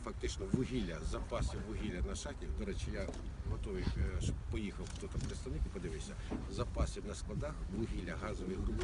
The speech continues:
які добуваємо тут, немає. З чим я погоджуюсь,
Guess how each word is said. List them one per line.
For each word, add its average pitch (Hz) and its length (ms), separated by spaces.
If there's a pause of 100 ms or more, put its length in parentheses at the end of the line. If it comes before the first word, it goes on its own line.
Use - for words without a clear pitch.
які 95 200
добуваємо 90 680
тут, - 180
немає. 90 360 (540)
З - 40
чим 156 200
я 127 80
погоджуюсь, 135 580